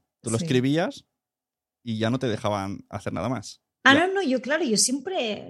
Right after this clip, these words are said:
Speaker 2: pf, yo aquí me encontré que tenía que hacerlo todo y me, o sea, para mí ha sido muy, supongo que por eso me he can-, o sea, para mí ha sido muy largo, pero porque he tenido que, que estar mucho tiempo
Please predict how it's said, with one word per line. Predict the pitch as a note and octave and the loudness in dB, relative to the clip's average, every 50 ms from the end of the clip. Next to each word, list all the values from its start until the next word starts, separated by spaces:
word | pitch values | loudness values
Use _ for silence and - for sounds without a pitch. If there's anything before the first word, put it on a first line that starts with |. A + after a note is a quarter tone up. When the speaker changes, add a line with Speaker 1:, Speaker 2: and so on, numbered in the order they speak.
| A3 - | -10 -10
Speaker 2:
pf, | A3+ - - - G#3 G#3 | -10 -12 -12 -12 -10 -6
yo | F#3+ G3 F#3+ | -4 -4 -4
aquí | F3+ F#3 - - C4 | -4 -6 -6 -4 -4
me | C4+ F#4 | -4 -2
encontré | E4+ C#4 - G#3+ G3+ F#3+ E3+ - F3+ - D#3+ | -4 -2 0 2 2 2 0 -2 -8 -6 -6
que | G#3 A#3 | -6 -6
tenía | A3+ D#4+ C4+ A3 A3 A3 | -2 0 0 0 0 0
que | D#4 | -4
hacerlo | D#4 - E4 D4 A3+ F#3+ - | -6 -6 -6 -2 -2 -2 -2
todo | - E3+ D#3 F#3+ | -4 -8 -6 -2
y | A3+ | 0
me, | G#3+ G3+ F#3 F3 E3 D3 B2+ - | 2 2 2 0 -4 -8 -10 -8
o | F#3+ | -4
sea, | D#3+ - - F3+ E3 - | -4 -4 -2 -4 -4 -4
para | F#3 F3 F3 F3 | -4 -6 -4 -6
mí | F3 F3 F3+ | -6 -6 -4
ha | F#3+ | -2
sido | G3 - - - F3 F#3+ G#3+ A#3+ B3 A#3 G#3 G3 F3 | 0 0 0 -2 -2 -2 0 0 2 2 0 0 0
muy, | E3+ E3+ F3 E3+ E3+ F3 F3+ F3+ F#3+ G3+ A3 A3+ A3+ A3+ A3+ A3 G#3+ G#3 G3 F#3 G3+ - - - - - - - - - - - - - - - - - _ _ _ _ _ _ _ | -2 -4 -4 -4 -6 -6 -8 -6 -4 -4 -4 -4 -6 -8 -10 -10 -10 -12 -12 -14 -16 -20 -20 -20 -20 -20 -20 -20 -20 -20 -20 -20 -20 -20 -20 -20 -20 -20 _ _ _ _ _ _ _
supongo | - - A3+ G#3+ D4+ F#4+ A4+ | 0 2 6 8 8 8 8
que | A4+ | 6
por | D#4+ B3+ | 4 2
eso | B3+ - - - G4+ F#4+ | 2 2 2 0 0 0
me | F4 C#4+ B3+ A#3+ A#3 | 4 4 6 6 4
he | A#3+ | 2
can-, | A#3 F4+ E4+ C#4+ C4 | -2 0 0 0 0
o | A#3 A3 | 0 -2
sea, | - - A#3 G#3+ G3+ G#3+ | -4 -2 -2 -2 -2 -2
para | A3 G3+ G3+ | -4 -4 -2
mí | G3+ B3 | -2 0
ha | D4+ | 0
sido | D4 - F#4 F4 | 0 0 0 -2
muy | D#4+ D4+ C4+ | -2 0 2
largo, | A#3+ A3+ A#3 B3+ D4 C4+ A3+ A#3+ E4+ A4+ - _ _ | 2 2 0 0 -2 -4 -8 -8 -10 -10 -12 _ _
pero | - B3+ A#3 A3 | -2 -2 -2 -2
porque | A3 A3 G#3+ G#3+ G#3+ - A#3 | -2 -4 -4 -4 -6 -8 -8
he | G#3+ | -4
tenido | A3+ D#4+ D4 C4+ C#4 D#4 E4+ C4+ - | 0 2 4 4 4 2 -2 -8 -10
que, | - C4 A#3+ A3 G#3+ - - - - - _ _ _ _ _ _ | -6 -2 -2 -2 -2 -2 -8 -12 -16 -20 _ _ _ _ _ _
que | A3 G#3 | 0 0
estar | F#3+ - - A3 A3 A#3 | 0 0 0 0 4 6
mucho | B3 C#4 - - - C#4 - | 6 4 4 0 -6 -10 -10
tiempo | - A3+ A3+ A#3 A#3+ A#3 D#4 D#4 C#4+ - - - - _ | -6 -4 -2 -2 0 0 0 0 0 0 -4 -10 -18 _